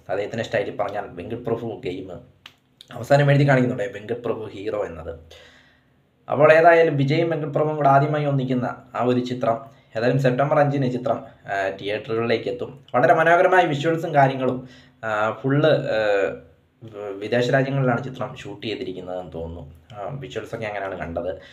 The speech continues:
ഇതിൻ്റെ, ആ, സിനിമാറ്റോഗ്രാഫി എന്ന് പറയുന്ന സിദ്ധാർത്ഥ് ന്യൂനിയാണ്. അദ്ദേഹം വളരെ മനോഹരമായി ചെയ്തിട്ടുണ്ട്. നല്ല മനോഹരമായ വിഷ്വൽസും, ആ, ഡ്യുവൽ റോളും പിന്നെ ചില ഡയലോഗ്സൊക്കെ വളരെ നന്നായിട്ടുണ്ട്. ആ,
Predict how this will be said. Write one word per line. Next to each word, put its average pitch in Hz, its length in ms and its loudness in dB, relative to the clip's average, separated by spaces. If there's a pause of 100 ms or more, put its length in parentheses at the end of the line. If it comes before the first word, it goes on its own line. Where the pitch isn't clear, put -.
(220)
ഇതിൻ്റെ, 117 520 2
ആ, 104 100 0
സിനിമാറ്റോഗ്രാഫി 123 760 2
എന്ന് 127 140 2
പറയുന്ന 113 400 -2
സിദ്ധാർത്ഥ് 113 500 0
ന്യൂനിയാണ്. 95 400 -8
അദ്ദേഹം 101 280 -6
വളരെ 101 200 -2
മനോഹരമായി 107 520 -6
ചെയ്തിട്ടുണ്ട്. 87 400 -10
നല്ല 98 160 -8
മനോഹരമായ 107 460 -6
വിഷ്വൽസും, 98 460 -12 (500)
ആ, 95 200 -2
ഡ്യുവൽ 110 380 -2
റോളും 110 320 -6
പിന്നെ 113 420 -4 (100)
ചില 131 180 4
ഡയലോഗ്സൊക്കെ 135 540 4
വളരെ 135 240 2
നന്നായിട്ടുണ്ട്. 101 440 -2
ആ, 95 480 -2